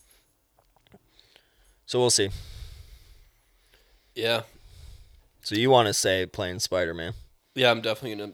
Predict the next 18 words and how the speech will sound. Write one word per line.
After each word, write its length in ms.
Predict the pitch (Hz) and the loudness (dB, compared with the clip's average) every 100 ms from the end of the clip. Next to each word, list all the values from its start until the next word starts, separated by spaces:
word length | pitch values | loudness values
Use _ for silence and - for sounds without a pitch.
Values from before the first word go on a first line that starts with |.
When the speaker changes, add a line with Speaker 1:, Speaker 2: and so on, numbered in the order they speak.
| - | -16
Speaker 2:
play 180 | 127 104 | -12 -12
Spider-Man. 460 | - 104 104 101 | -6 -4 -4 -6
I'll 80 | 101 | 0
Speaker 1:
Cool. 120 | 127 | 2
Speaker 2:
probably 180 | 104 110 | 4 2
get 140 | 107 | -4
sucked 340 | - 113 110 - | -4 -4 -6 -8
into 160 | 113 | -8
that 260 | 104 104 - _ | -4 -4 -4 _
for 160 | - 113 | -10 -6
a 80 | |
while. 300 | 104 107 107 - _ _ _ - | -2 -2 -4 -10 _ _ _ 2
Speaker 1:
Cool. 220 | 107 90 - - - _ - - | 2 2 -6 -20 -20 _ -20 -18
Mm-hmm. 180 | 104 110 120 _ _ _ _ _ _ _ _ _ _ - - - | -12 -10 -10 _ _ _ _ _ _ _ _ _ _ -20 -20 -10
So, 220 | - 120 | 2 2
Tony, 360 | - 113 107 101 | 4 2 2 2
I 80 | 104 | 6
got 400 | 110 104 98 | 6 6 4